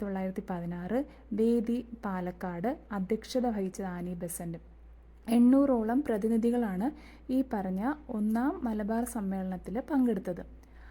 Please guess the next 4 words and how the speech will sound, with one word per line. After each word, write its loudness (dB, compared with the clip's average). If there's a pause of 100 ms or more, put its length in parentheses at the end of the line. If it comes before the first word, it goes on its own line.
(440)
അടുത്തത് 2 (480)
രണ്ടാം 4
മലബാർ 0
സമ്മേളനം. -4